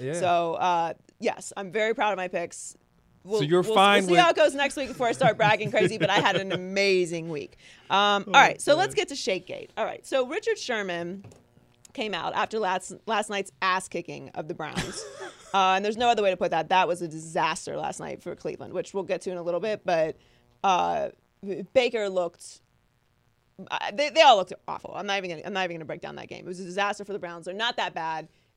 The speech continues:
Speaker 2: Uh, they're gonna play Seattle next week.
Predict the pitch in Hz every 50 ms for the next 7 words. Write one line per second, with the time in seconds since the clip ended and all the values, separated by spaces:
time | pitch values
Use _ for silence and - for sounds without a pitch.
0 | _ - 165 180 175 170 165 160 - - 185 214 208 196 196 233 226 214 220 214
1 | 214 190 185 185 180 - - - 196 175 165 170 170 170 170 175 - - 165 175
2 | 170 165 _